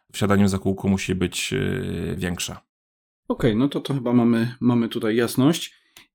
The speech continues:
Speaker 2: I drugi sekret, ten będzie, będzie bardziej, e, interesował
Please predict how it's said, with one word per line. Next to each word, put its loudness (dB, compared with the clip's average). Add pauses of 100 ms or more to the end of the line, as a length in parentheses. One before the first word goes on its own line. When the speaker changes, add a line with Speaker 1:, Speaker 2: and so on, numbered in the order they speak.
(380)
Speaker 2:
I 6
drugi 6
sekret, 2
ten 8
będzie, 6
będzie 8
bardziej, 4
e, 2
interesował 4